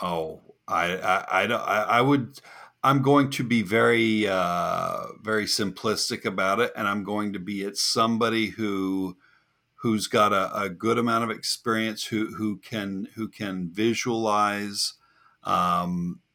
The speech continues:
the way to code a problem faster than, than your average engineer,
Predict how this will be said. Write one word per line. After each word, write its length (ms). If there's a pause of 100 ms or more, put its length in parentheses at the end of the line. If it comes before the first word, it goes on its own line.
(200)
the 140
way 560
to 260
code 400
a 120
problem 680 (120)
faster 680 (520)
than, 640
than 540
your 240
average 680
engineer, 680